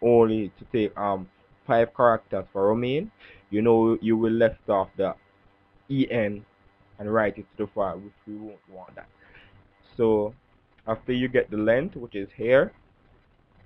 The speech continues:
you will, you will want to store, um, the user, the user string input to the array which we have created field.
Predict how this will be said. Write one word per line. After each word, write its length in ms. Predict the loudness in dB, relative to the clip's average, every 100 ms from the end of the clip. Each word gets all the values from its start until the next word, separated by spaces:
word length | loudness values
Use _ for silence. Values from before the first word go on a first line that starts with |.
| _ -10
you 60 |
will, 300 | 0 2 2 0
you 180 | 0 4
will 300 | 6 4 4
want 500 | 4 6 6 2 -4 _ _ -14
to 100 | -14 -4
store, 460 | 2 6 6 2 -6 _ -10
um, 480 | -6 -4 -4 -6 -10 _ _ _
the 80 | -2
user, 580 | 2 4 2 0 -2 -4 _ _ -14 -6
the 60 |
user 540 | 2 4 4 4 0 -2 _ 0
string 240 | 0 2
input 420 | -2 -4 -4 -8 _ _ _ _
to 220 | 0 0 0 _
the 160 | -12 0
array 400 | 2 2 0 -4 -10 _ _ _ _ _ _ _ _ _ _ _ -12
which 200 | -8 0
we 60 |
have 180 | 0 0
created 480 | 0 0 0 -2 -4 -8 _ _ _ _ _ _ _ _ _ _ _ -20 -20 -6
field. 380 | -2 0 -2